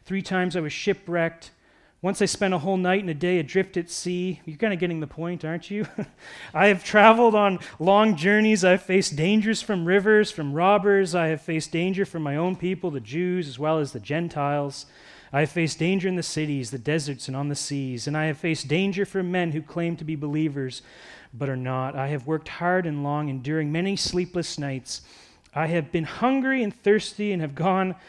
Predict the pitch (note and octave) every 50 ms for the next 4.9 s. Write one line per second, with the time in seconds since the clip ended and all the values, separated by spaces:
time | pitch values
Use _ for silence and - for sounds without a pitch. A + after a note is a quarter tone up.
0 | - - - _ _ _ _ _ _ D3 D3+ D#3 E3+ D#3 D3 - - - B3+ C4
1 | C4 C4 A#3+ G3+ F3 E3 D#3 - - - B3+ B3 G#3+ A#3 A3+ A3 G3+ F#3+ F#3 -
2 | - F#3 F3 F3 F3 E3+ D3+ C#3+ - - - _ _ D#3 D#3 - F3+ F3+ E3+ E3
3 | E3 E3+ E3+ E3+ D#3 - - _ _ _ - - F3 E3+ E3+ E3 D#3+ D#3 C#3+ D3
4 | - - F3 E3+ E3 E3 D#3 D3+ D3 D3 D3+ D3+ C#3+ C3+ B2+ A#2 G#2+